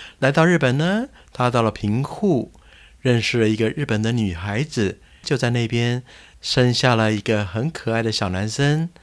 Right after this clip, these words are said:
接着呢，这位父亲就辗转的把他带回了中国。最后呢，他住到了我们台湾、台南。你知道他是谁了吗？没错，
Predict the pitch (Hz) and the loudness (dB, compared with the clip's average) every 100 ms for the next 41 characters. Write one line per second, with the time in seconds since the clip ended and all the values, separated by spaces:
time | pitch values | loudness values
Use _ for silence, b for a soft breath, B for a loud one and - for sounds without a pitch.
0 | b - 156 160 143 139 147 156 B - | b 0 2 4 4 4 2 -2 B 0
1 | 127 117 - 123 - 131 135 143 143 131 | 4 6 4 2 0 0 0 -2 -2 -2
2 | 104 107 113 131 107 92 101 104 92 95 | 0 -2 -2 -2 -2 -2 -2 -2 -2 -2
3 | 104 107 95 98 95 92 123 127 95 101 | -2 -2 -2 -4 -4 -2 -2 -2 -2 -2
4 | 131 156 B B B - 160 151 - 175 | -2 -4 B B B 0 4 4 4 4
5 | 160 165 180 B B - 123 120 143 117 | 4 2 0 B B 0 0 0 0 0
6 | 107 110 101 101 104 95 101 - 101 104 | 0 0 0 -2 -2 -4 -4 -4 -4 -2
7 | 127 143 156 165 185 196 B B - - | 0 2 2 0 -2 -8 B B -14 -6
8 | 98 107 120 101 95 95 123 175 B B | -4 -2 0 -2 -4 -6 -6 -8 B B
9 | B B B - 107 - 123 117 123 120 | B B B -6 -4 0 0 0 0 -2
10 | 123 - 113 123 151 175 202 220 269 b | -2 0 2 2 2 2 0 -2 -8 b
11 | b b b b 117 113 120 143 135 127 | b b b b 0 0 2 2 4 4
12 | 117 | 4